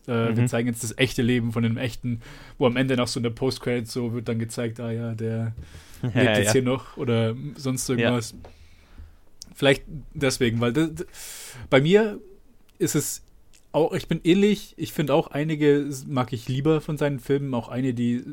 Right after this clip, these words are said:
Speaker 1: einige, die vielleicht ein bisschen vom Left Field sind, irgendwie Last, Last Temptation of Christ ist ein,
Speaker 2: Mhm.
Speaker 1: ein Favorit von mir. Aber der hier kommt mir halt leider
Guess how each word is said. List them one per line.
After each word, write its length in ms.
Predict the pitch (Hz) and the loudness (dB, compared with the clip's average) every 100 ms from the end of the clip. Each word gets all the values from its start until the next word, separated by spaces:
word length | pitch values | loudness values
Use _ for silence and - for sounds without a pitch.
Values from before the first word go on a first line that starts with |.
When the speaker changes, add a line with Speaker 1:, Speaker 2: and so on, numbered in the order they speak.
| - | -6
Speaker 1:
einige, 380 | 127 127 120 | -4 0 0
die 180 | 113 117 | 0 -2
vielleicht 300 | 110 120 113 | -2 -2 -2
ein 60 | 120 | -2
bisschen 180 | 117 117 | -4 -4
vom 160 | 117 | 0
Left 240 | 117 139 - | 2 2 2
Field 180 | 143 131 | -4 -2
sind, 240 | 135 117 | -4 -4
irgendwie 260 | 123 117 113 | -4 -2 0
Last, 360 | 113 117 113 120 113 - - | 2 0 0 -4 -6 -20 -6
Last 240 | 120 117 - | -2 -2 -2
Temptation 400 | 120 127 117 117 | -4 -4 -4 -4
of 100 | 107 | -6
Christ 380 | - 123 123 - | -2 -2 -2 -6
ist 180 | 110 - | -8 -6
ein, 200 | 117 120 | -2 0
Speaker 2:
Mhm. 140 | 123 123 - - - - - | 0 -4 -8 -20 -20 -20 -8
Speaker 1:
ein 180 | 127 117 | -6 -2
Favorit 440 | 127 113 117 123 | 0 0 0 -2
von 160 | - 117 | -4 -2
mir. 240 | 120 120 113 - - - - - - - | -2 -2 -6 -18 -20 -20 -20 -20 -20 -10
Aber 480 | 120 110 113 113 113 113 - _ - - | -6 -2 0 0 0 -4 -20 _ -20 -6
der 200 | 127 139 | 0 0
hier 380 | 143 160 160 - - - - | 2 2 2 0 -10 -20 -10
kommt 240 | - 143 - | -2 -2 -2
mir 120 | 147 | -2
halt 180 | 127 123 | -2 -2
leider 540 | 131 127 143 147 147 | -2 0 2 2 0